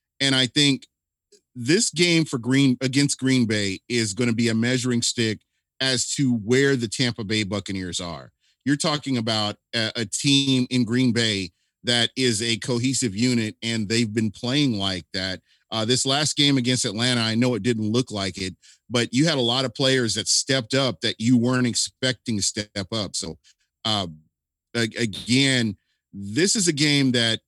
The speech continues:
uh, when I go back to the Chicago Bears game, just for a second here, um, this is a game the Bucs should have won.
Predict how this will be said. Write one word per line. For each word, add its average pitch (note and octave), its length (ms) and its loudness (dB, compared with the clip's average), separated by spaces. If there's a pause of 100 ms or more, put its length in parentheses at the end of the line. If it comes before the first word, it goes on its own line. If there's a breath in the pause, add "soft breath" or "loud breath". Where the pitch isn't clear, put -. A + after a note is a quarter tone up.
uh, A#2 180 -2
when C3+ 140 2
I C3+ 60 2
go C#3+ 80 0
back D#3+ 200 0
to E3 100 -2
the C3 140 2
Chicago C3+ 420 -2
Bears C3 240 -2
game, G#2 220 -2
just G#2 180 -4
for C3 80 -8
a C3 40 -4
second A2 340 -2
here, G#2 240 -4 (380 soft breath)
um, C3 400 -2
this F#3+ 160 2
is - 40 0
a D4+ 40 2
game C4 180 4
the F#3+ 80 4
Bucs F#3+ 200 0
should G#3+ 180 -2
have F3 80 0
won. D3 340 -4